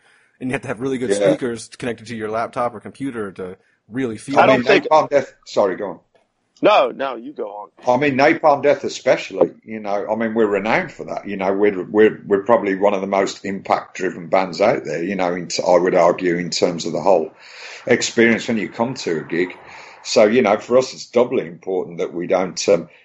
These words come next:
Speaker 2: it doesn't turn into a damp squib, I suppose, you know, but, um, we'll, we'll, we'll see. Ne-, like I say, never say never, you know, and if, if, if, if we can work it properly,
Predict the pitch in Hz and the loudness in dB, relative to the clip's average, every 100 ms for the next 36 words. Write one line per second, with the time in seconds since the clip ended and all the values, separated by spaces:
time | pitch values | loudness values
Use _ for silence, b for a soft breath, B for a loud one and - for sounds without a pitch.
0 | - 87 104 101 85 - 95 95 87 92 | -8 -2 0 0 -2 2 2 2 -4 -4
1 | 78 98 87 73 - - 92 101 85 - | 0 2 0 -2 -10 0 2 2 -2 -8
2 | - 80 80 - 95 85 87 90 90 - | -4 -2 -2 -4 -2 0 2 2 0 2
3 | 107 95 87 B B B B B 151 175 | 0 0 -4 B B B B B 4 4
4 | 160 180 170 156 147 147 147 180 156 110 | 6 6 6 4 4 4 4 0 0 0
5 | 131 131 147 139 - 139 101 120 131 131 | -2 2 2 2 2 2 2 0 0 -2
6 | - 120 107 123 98 87 90 107 95 95 | 2 2 4 0 0 -2 -2 -4 -2 -2
7 | 98 92 - - 98 98 - 98 - - | -4 -6 -8 -4 -4 -4 -4 -4 -2 -6
8 | - 117 - 104 107 123 123 120 - _ | 2 2 2 2 6 6 4 -8 -10 _
9 | _ _ _ - 123 120 135 123 120 - | _ _ _ 2 2 2 2 2 2 -6